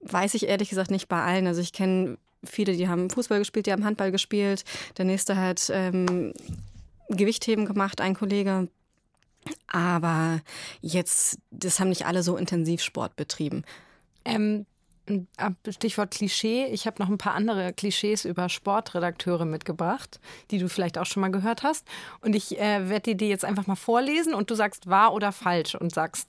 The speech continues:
Speaker 2: warum wahr oder falsch. Also erstens, als Frau wird man in der Sportberichterstattung überhaupt nicht ernst genommen.
Speaker 1: Falsch. Total falsch. Also es gibt sicherlich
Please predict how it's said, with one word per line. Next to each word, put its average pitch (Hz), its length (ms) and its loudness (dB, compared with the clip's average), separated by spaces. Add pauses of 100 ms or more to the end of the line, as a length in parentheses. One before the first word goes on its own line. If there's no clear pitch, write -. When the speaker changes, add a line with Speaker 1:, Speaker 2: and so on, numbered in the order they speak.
Speaker 2:
warum 180 380 2
wahr 139 220 0
oder 139 180 -4
falsch. - 440 -8 (200)
Also 196 200 2
erstens, 196 640 -2 (440)
als - 220 0
Frau 214 220 4
wird 226 120 2
man 214 140 2
in 190 140 0
der 190 140 4
Sportberichterstattung 185 1080 0
überhaupt 175 320 -2
nicht 170 180 -2
ernst 151 300 -4
genommen. - 320 -8 (280)
Speaker 1:
Falsch. - 600 0 (420)
Total 185 420 0
falsch. 175 420 -2 (120)
Also 185 480 2 (920)
es - 140 0
gibt 220 180 4
sicherlich 262 420 4